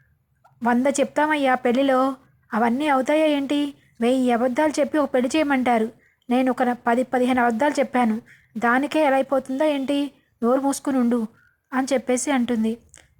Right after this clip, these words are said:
"సర్లేవే, నీతో గొడవ నాకెందుకు గాని, ముందు మన వ్యాపారం ఏంటో చూడు. ఇప్పటికి వారం రోజుల నుంచి బండి పెట్టుకోలేదు,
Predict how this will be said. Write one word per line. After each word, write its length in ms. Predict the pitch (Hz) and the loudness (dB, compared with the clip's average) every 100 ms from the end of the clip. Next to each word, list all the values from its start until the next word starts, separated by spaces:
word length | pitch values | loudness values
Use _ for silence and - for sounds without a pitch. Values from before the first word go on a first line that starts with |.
| - | -14
"సర్లేవే, 580 | - 254 233 277 269 262 247 - _ - | -4 -2 2 0 2 0 -2 -8 _ -6
నీతో 260 | 226 247 254 | -2 0 0
గొడవ 300 | 220 226 254 | 0 0 0
నాకెందుకు 640 | 247 233 233 254 247 214 | 0 0 0 -2 -2 0
గాని, 380 | 240 247 285 240 - - - | 0 0 -2 -4 -8 -20 -4
ముందు 440 | 233 262 277 262 247 - - - | -2 0 0 0 -2 -10 -12 -2
మన 160 | 254 | 0
వ్యాపారం 500 | 247 226 240 285 285 | 2 0 0 0 0
ఏంటో 180 | 269 254 | 0 -2
చూడు. 400 | 269 - 262 262 262 - - _ - | -2 -2 -2 -2 -4 -10 -20 _ -14
ఇప్పటికి 320 | 240 247 254 285 | -8 -4 -2 0
వారం 360 | 247 240 254 | 2 2 2
రోజుల 140 | 262 277 | 0 0
నుంచి 180 | 277 | -2
బండి 280 | 277 240 247 | -2 0 0
పెట్టుకోలేదు, 600 | 269 269 262 254 240 226 | 0 -2 0 0 0 -2